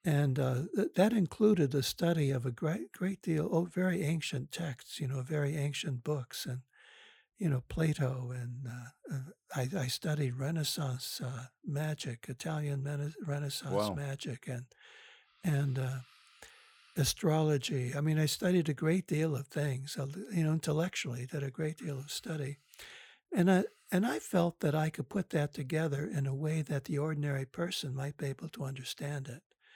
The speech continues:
Speaker 1: The, here, the thing I often say about that is that my father was a plumber. I did not come from a family of intellectuals, or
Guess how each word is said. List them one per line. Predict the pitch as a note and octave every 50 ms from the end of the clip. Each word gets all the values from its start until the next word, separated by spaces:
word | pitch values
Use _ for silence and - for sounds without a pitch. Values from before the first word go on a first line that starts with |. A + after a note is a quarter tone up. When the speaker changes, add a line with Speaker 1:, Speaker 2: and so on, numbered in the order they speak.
| - - - - - - _ _ _ - _ _ _ -
Speaker 1:
The, | F3+ F3+ - - - -
here, | - E3 G3 A#3 A#3
the | - - E3+
thing | - - A#3 A#3+ A#3 G#3+
I | F#3 F3+
often | E3 E3 E3+ - - D3
say | - - F#3+ E3+ E3
about | D#3 C3+ - D3+ C#3 - -
that | D#3+ C#3+ C#3+ -
is | D3 C#3+ - -
that | E3+ D3+ C#3+ D3+ - _ _ -
my | D#3+ D#3
father | D3 - - F#3 G#3+ A#3+ A3+ G3+ F3
was | D3 C#3 C#3+ - -
a | D#3+
plumber. | - - - F3 F3 F3 D#3+ B2 - - _ _ _ _ _ _ - - _ _ _ -
I | - F#3 F#3
did | F3 G3+ F#3 F#3
not | G3 F#3 F3+ - -
come | - - E3+ E3+ F3 E3+
from | - - - D3 C3+ D3 C#3+ F3 - -
a | -
family | - - - D#3+ D3+ D3+ D3 C#3+ C#3+ C#3+ C3+
of | C#3+ C#3 -
intellectuals, | C#3+ C3+ - D#3+ D3+ C#3+ D3+ D#3 - - - C3+ C3 C#3+ C3+ - - -
or | D#3 C3 C#3+ E3